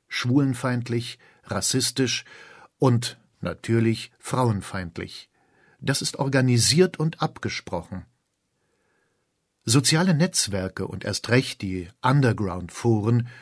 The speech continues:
tun alles, um ihre Hasskundschaft vor der staatlichen Rechtsprechung zu beschützen. Niemand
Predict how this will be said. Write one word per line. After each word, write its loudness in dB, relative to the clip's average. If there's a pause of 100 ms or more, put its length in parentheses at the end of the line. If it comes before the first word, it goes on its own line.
(180)
tun 4
alles, -2
um -4
ihre -4
Hasskundschaft -4
vor -6
der -8
staatlichen -6
Rechtsprechung -2 (240)
zu -2
beschützen. -4 (880)
Niemand 4